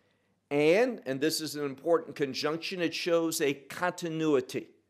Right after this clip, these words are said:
It shows a continuation. So Herod, hearing these things, he had something to say in response to it. And what did he say?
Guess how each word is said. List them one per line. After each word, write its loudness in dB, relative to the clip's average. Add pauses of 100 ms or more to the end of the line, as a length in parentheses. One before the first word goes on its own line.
(420)
It 2
shows 2
a -2
continuation. 0 (520)
So 2
Herod, 6 (100)
hearing 0
these -2
things, -4 (320)
he 2
had 6
something -4
to 0
say -2 (240)
in 0
response 2
to -6
it. -20 (560)
And 0
what 8
did -4
he -2
say? 2